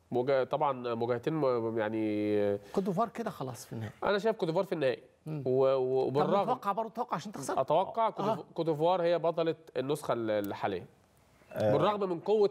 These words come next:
Speaker 1: نيجيريا.
Speaker 2: قلت تاني،
Speaker 1: لكن
Speaker 2: قلت تاني بس
Speaker 1: بالرغم،
Speaker 2: عشان نخسر
Speaker 1: بالرغم
Speaker 2: يبقى
Speaker 1: من
Speaker 2: خ-،
Speaker 1: قوة
Speaker 2: يبقى، يبقى في،
Speaker 1: نيجيريا.
Speaker 2: يبقى خسارتين. هقول.
Speaker 1: ماشي. بالرغم
Speaker 2: ها؟
Speaker 1: من قوة نيجيريا وأدائها
Speaker 2: كوت
Speaker 1: الكبير،
Speaker 2: ديفوار.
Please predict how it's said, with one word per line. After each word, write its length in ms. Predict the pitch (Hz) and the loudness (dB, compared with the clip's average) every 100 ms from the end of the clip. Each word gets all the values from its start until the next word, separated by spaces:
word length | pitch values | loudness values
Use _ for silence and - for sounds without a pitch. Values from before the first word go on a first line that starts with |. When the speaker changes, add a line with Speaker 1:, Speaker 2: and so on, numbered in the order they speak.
| 170 | 2
Speaker 1:
نيجيريا. 460 | 165 170 175 131 - | 0 2 0 -2 -8
Speaker 2:
قلت 200 | - 220 | -8 -4
تاني، 180 | 226 240 190 | 2 2 2
Speaker 1:
لكن 220 | - 202 | 0 -6
Speaker 2:
قلت 120 | 170 | -4
تاني 140 | - | 0
بس 60 | 151 | 0
Speaker 1:
بالرغم، 160 | 165 151 | 2 0
Speaker 2:
عشان 220 | - 233 | -4 -2
نخسر 140 | 127 | 0
Speaker 1:
بالرغم 180 | 147 185 | 2 2
Speaker 2:
يبقى 140 | 165 147 | 0 -4
Speaker 1:
من 80 | |
Speaker 2:
خ-، 40 | 143 | 0
Speaker 1:
قوة 120 | 180 | 2
Speaker 2:
يبقى، 140 | 185 185 | 2 2
يبقى 180 | 147 | 2
في، 80 | 143 | 4
Speaker 1:
نيجيريا. 260 | 185 202 226 - - | 4 4 2 -4 -8
Speaker 2:
يبقى 180 | 220 220 | -2 -2
خسارتين. 540 | 202 196 185 196 160 135 | -2 -4 -2 0 -2 -2
هقول. 160 | 190 131 | 2 4
Speaker 1:
ماشي. 300 | 123 - - | 2 -2 -10
بالرغم 300 | 139 143 170 | -2 0 2
Speaker 2:
ها؟ 60 | 165 | 0
Speaker 1:
من 100 | 147 | -2
قوة 240 | 175 170 | 0 0
نيجيريا 440 | 165 135 139 117 107 | 0 0 2 0 -2
وأدائها 460 | 110 127 131 160 131 | 0 2 2 0 2
Speaker 2:
كوت 140 | 202 | 2
Speaker 1:
الكبير، 180 | 190 208 | 4 4
Speaker 2:
ديفوار. 80 | 226 | 2